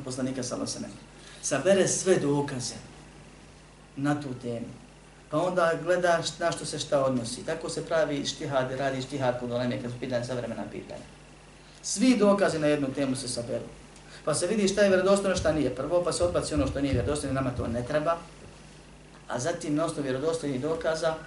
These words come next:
ako na izgled ima kolizija, pomire se i stave svaki na svoje mjesto. Ovo se odnosi na ovu situaciju, ono se odnosi na onu situaciju, na osnovu opštih šerijatskih pravila. Za razliku od drugih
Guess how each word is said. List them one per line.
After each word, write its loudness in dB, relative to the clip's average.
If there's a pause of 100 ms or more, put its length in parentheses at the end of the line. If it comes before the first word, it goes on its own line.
(180)
ako 0
na 2
izgled 0
ima 2
kolizija, 2
pomire 0
se -2
i -2
stave 2
svaki -4
na -2
svoje -2
mjesto. -4
Ovo -2
se -2
odnosi -4
na 2
ovu -2
situaciju, -2
ono -6
se -8
odnosi -6
na 0
onu -2
situaciju, -4 (440)
na -2
osnovu 2
opštih 2
šerijatskih -4
pravila. -10 (1800)
Za -6
razliku 2
od -2
drugih -4